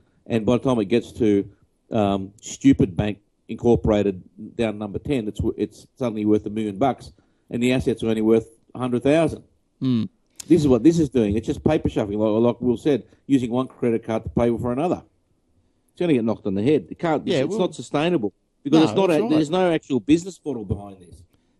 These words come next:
Speaker 2: No, but it's not supposed to be. The, the, this band, this disgruntled band, is trying to, to rip off Spotify.
Speaker 1: Here's
Speaker 2: That's
Speaker 1: an idea for disgruntled band: make better music.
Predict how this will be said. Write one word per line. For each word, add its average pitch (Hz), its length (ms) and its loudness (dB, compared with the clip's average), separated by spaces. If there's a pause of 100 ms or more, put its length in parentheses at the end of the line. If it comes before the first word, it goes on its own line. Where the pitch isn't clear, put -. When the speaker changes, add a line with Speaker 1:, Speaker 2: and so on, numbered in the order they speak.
(140)
Speaker 2:
No, 190 200 0
but 165 120 0
it's 180 120 -2
not 202 100 -2
supposed 240 280 -2
to 202 60 -8
be. 131 100 0
The, 151 180 -2 (300)
the, 180 80 -4
this 180 220 2
band, 170 380 0
this 139 200 -10 (100)
disgruntled 175 640 -4
band, 165 400 0 (240)
is 151 100 -6
trying 180 260 0
to, 160 180 -4 (140)
to 180 160 -4
rip 190 260 0
off 160 180 -4
Spotify. 170 540 -2 (760)
Speaker 1:
Here's 294 180 0
Speaker 2:
That's - 20 2
Speaker 1:
an 156 120 -2
idea 127 360 2
for - 100 -8
disgruntled 110 580 -6
band: 170 400 0 (560)
make 247 240 -2
better 180 200 2
music. 147 400 -6